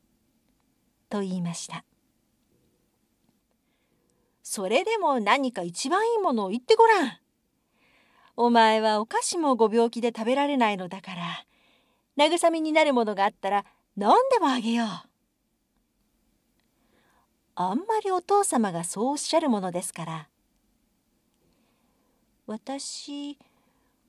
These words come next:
欲しいことはないのですけれど、一つだけ見たいものがありますの。」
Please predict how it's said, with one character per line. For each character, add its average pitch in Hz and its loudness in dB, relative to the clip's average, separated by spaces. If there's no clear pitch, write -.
欲 269 -2
し - -4
い 480 0
こ 339 -2
と 269 -6
は 240 0
な 254 0
い 294 -4
の 262 -2
で 208 -8
す - -14
け 196 -14
れ 190 -12
ど、 175 -12
一 - -12
つ 233 -10
だ 240 -6
け 247 -6
見 180 -10
た 330 -6
い 427 -4
も 277 0
の 202 -2
が 175 -6
あ 175 -6
り 190 -10
ま 214 -6
す - -10
の。」 202 -10